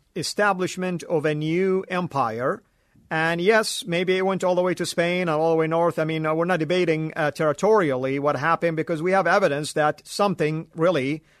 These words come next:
basically went through these territories. Eh, we're, uh, debating the dates and the character who started this whole thing and a redaction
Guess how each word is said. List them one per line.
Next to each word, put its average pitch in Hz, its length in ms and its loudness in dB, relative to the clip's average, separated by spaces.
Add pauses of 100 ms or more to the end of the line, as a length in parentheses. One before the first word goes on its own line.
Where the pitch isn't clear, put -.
(160)
basically 160 560 2
went 190 320 2
through 170 320 0
these 156 220 0
territories. 156 680 0
Eh, 147 200 -2
we're, 151 240 0
uh, 170 100 -6
debating 160 420 -2
the 151 100 2
dates 175 420 2
and 156 120 -8
the 139 60 -4
character 165 520 0
who 139 100 -6
started 147 420 -2
this 131 160 -10
whole 156 160 0
thing 156 300 -6
and 143 160 -6
a 135 40 -4
redaction 135 840 -2